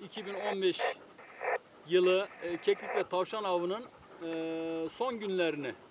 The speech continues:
gene buralarda yapmıştık. Allah'a şükürler olsun,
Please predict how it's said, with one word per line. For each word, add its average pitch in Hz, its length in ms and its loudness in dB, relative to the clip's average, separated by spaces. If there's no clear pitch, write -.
gene 220 240 0
buralarda 180 420 6
yapmıştık. 139 500 -2
Allah'a 220 300 4
şükürler 220 380 0
olsun, 214 380 4